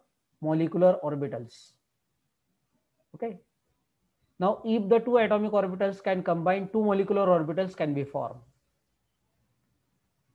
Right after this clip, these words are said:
If the two atomic orbitals can combine, two molecular orbitals can be formed. So let us see how there is a formation of the molecular orbitals. मग molecular orbitals हे कसे तयार होतात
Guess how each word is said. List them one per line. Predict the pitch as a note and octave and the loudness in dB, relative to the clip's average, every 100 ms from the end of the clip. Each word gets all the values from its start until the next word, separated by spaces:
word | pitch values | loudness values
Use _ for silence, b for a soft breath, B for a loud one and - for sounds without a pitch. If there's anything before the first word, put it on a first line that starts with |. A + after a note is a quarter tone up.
| _ - | _ -2
If | D3+ G#3 G#3+ - | 2 2 -2 -8
the | D3+ D#3+ | -6 -6
two | G3 F#3+ | 0 2
atomic | E3+ E3 E3+ | 4 2 0
orbitals | E3 D#3 D3 E3 D#3+ - | 0 -2 -2 -4 -6 -4
can | D#3 D3+ | -4 -2
combine, | D3+ C#3 C#3+ E3 A#3 G3 _ _ | -4 -2 -2 -2 -6 -12 _ _
two | G#3 | -2
molecular | G#3+ F3+ E3 D#3+ F3+ F#3+ | 0 2 0 2 2 2
orbitals | E3 D3 D3 E3 D#3+ - | 0 -4 -4 -4 -6 -6
can | D3 C#3 | -4 -4
be | G#3+ B3 - | -4 -8 -2
formed. | G3+ C3 B2 - - - _ - _ _ _ _ _ _ _ _ - - | 0 0 -6 -20 -20 -20 _ -20 _ _ _ _ _ _ _ _ -20 -4
So | A#3 | 0
let | G#3+ G#3+ | 2 2
us | A3+ A#3+ | 0 -2
see | B3 | -4
how | E3+ F#3 G#3+ | 0 0 2
there | G#3+ G#3 | 2 2
is | G3+ | 0
a | A3+ | -4
formation | A3 F3 F3+ F3+ G3+ | -4 -4 -4 -4 -6
of | E3 | -4
the | F#3+ | -2
molecular | F3 D3 D#3 D3+ | 0 0 0 0
orbitals. | C3+ A#2 C3+ A#2+ A2 - - _ _ _ _ _ _ _ _ _ _ _ _ _ _ _ _ | 0 -2 -8 -12 -12 -16 -20 _ _ _ _ _ _ _ _ _ _ _ _ _ _ _ _
मग | F#3 F3+ | 0 4
molecular | E3+ E3+ F#3+ G3+ G3+ | 4 4 4 6 6
orbitals | F3+ F3 F#3+ F3+ | 6 4 0 0
हे | G3 | -2
कसे | F3+ F3 F#3+ | -2 -2 0
तयार | F3+ E3+ | 4 4
होतात | D#3 D3+ E3 | 2 0 -2